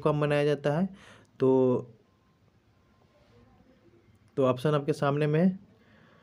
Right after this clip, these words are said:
ये आठ अक्टूबर को भारतीय वायु सेना दिवस मनाया जाता है। कब? आठ अक्टूबर को भारतीय वायु सेना दिवस मनाया जाता है। तो इसका करेक्ट आंसर ये सी हो जाएगा। और इसके वर्तमान में अध्यक्ष कौन हो जाएंगे? तो विवेक कुमार चौधरी हो जाएंगे। कौन?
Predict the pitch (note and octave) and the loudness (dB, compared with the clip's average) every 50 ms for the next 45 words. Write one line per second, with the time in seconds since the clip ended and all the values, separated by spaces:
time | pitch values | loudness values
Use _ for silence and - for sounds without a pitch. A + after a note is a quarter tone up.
0 | _ _ - C#3 C#3+ C#3+ - C#3 C#3+ D#3 E3+ E3+ - E3 D3+ - - D#3 C#3 D#3 | _ _ 0 4 4 4 4 4 4 4 4 2 0 -2 -2 -2 -2 0 2 4
1 | D3+ C#3+ C#3 - F3 F#3+ F3+ C#3+ C3+ C3+ C3 C3 C3 - - D#3+ E3+ E3 D3 C#3 | 2 2 2 2 2 2 2 2 2 2 2 0 0 -4 -2 0 2 2 4 4
2 | C3+ C#3 D3 D3+ D3 - C#3 C3 C3+ C3 B2+ B2 C3+ D3+ D#3 D#3 C#3+ B2+ B2 A#2+ | 4 4 4 4 2 -2 -4 -4 -2 -2 -2 0 0 0 0 0 -2 -4 -2 -2
3 | A#2 A#2+ A#2+ A#2 A2+ A2+ - A#2+ A#2+ D#3 D#3+ D#3 - B2 B2 C3 C#3+ C#3+ C#3+ C#3+ | -2 0 -2 -2 -4 -6 -8 -6 -2 -2 -2 -2 -2 0 2 2 2 0 -2 -6
4 | C3+ C#3 - C3+ C3 C#3 C3 C3 - D3+ D#3+ F#3+ F#3 F#3 - - - - - B2+ | -6 -2 -2 -2 0 0 -2 -2 -2 -2 0 0 -2 -4 -8 -20 -20 -12 -6 -2
5 | B2+ C3 C3 B2+ B2+ - E3+ D#3 D3 C#3+ C3+ C#3 D3 D3+ D3 D3+ - C#3+ C#3+ C#3+ | 0 0 0 -2 -2 -2 0 2 4 4 6 6 6 4 2 0 -2 -2 -2 -2
6 | C#3 C#3 C#3+ D3 C#3+ C#3+ C#3+ C#3 C#3 C3+ C#3 C#3 C#3 C#3 C#3 D3 D#3 E3 D#3+ D#3+ | 0 2 2 2 0 0 -4 -4 -2 -2 -2 -2 -2 -2 -4 -4 -2 -4 -4 0
7 | - C3+ C3 C3 - C#3 C3 C3+ - C#3 C#3+ D3 C#3+ D3+ D3+ C#3+ - D3 C#3+ C#3 | 2 2 2 2 0 -4 -4 -2 0 0 0 0 -2 -2 -4 -4 -4 -2 0 0
8 | C3+ C3+ - D3+ D#3 D3 C3+ C#3+ C#3 D3 C#3+ C#3 C#3 D#3+ D#3+ D#3+ - - - - | -2 -2 -2 -4 -2 0 0 0 0 0 0 0 -2 -2 -4 -6 -8 -12 -20 -20
9 | - - - C3+ D3 D3+ D3 - - D#3 D3 C#3 C#3+ C3+ C#3 C#3+ D3 D3 D3+ D#3 | -6 0 4 4 4 4 4 2 2 4 4 6 4 2 2 2 2 2 2 2
10 | D3 D3+ E3+ F#3 F#3+ F#3+ - - _ _ _ _ _ - C3+ C3+ C3 B2 C#3+ D#3 | 2 2 2 2 2 -2 -6 -16 _ _ _ _ _ 0 4 4 4 6 4 4
11 | D#3+ D#3+ - - D3+ D3 C#3+ C#3+ C3+ C#3+ C#3+ D3 D3 D3 D3 D#3 C#3+ C3 C3+ B2+ | 2 2 0 -2 -2 0 0 0 0 0 0 0 -2 -2 -2 -2 0 0 2 2
12 | C#3 D3 D3 D3 - C#3 C#3 D3 D3 C#3 - C3+ A#2 A#2 A#2 A#2 C3 C3+ B2 B2 | 4 2 2 2 -2 -4 -2 -2 -2 -2 -2 -2 -2 -2 -2 -4 -4 -2 -2 0
13 | A#2+ A#2+ A2 A2+ A2+ A2+ A#2 C#3+ D#3+ E3 | 0 0 -2 -2 -4 -6 -6 -6 -6 -6